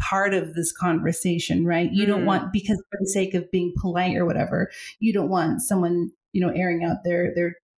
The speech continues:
Speaker 1: terrible, uh, political views or whatever, that kind of, especially if it goes against, like, the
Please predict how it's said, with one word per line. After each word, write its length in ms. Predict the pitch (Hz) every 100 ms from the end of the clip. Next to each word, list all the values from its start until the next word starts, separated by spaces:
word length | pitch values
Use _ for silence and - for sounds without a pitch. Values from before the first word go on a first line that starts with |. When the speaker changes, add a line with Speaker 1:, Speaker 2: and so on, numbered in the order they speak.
| _
Speaker 1:
terrible, 760 | - 180 180 175 175 165 165 - -
uh, 580 | 156 147 - 131 131 - - -
political 440 | 196 190 185 180
views 440 | 175 175 175 175
or 120 | 180 175
whatever, 600 | 165 170 175 170 170 -
that 220 | - - -
kind 140 | 175
of, 60 | 180 - -
especially 340 | 202 349 349
if 40 | 185
it 140 | 180
goes 180 | 196 185
against, 240 | 180 175 170
like, 140 | 170
the 120 | 190